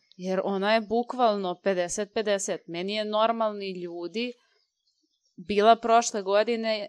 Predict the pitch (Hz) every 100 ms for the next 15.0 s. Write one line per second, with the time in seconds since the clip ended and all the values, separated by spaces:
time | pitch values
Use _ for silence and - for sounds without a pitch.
0 | - 208 208 214 262 262 254 220 208 214
1 | 202 185 - 175 185 180 175 160 - 147
2 | 151 156 170 - 185 180 175 - _ _
3 | _ _ 254 269 262 - 214 202 247 269
4 | - 226 240 247 254 - 254 240 233 233
5 | 180 180 - 180 165 208 196 196 - _
6 | 104 - 123 - - 247 262 269 247 214
7 | - 185 208 269 233 226 - 294 285 269
8 | 233 226 226 240 233 214 202 196 196 196
9 | - 220 202 196 190 190 190 185 180 -
10 | 196 - 254 294 311 - 202 202 196 -
11 | 202 202 254 240 208 196 196 196 - 196
12 | 190 208 262 214 165 170 165 208 262 302
13 | 294 _ - _ - - - 208 247 -
14 | 233 208 - 202 196 202 196 269 254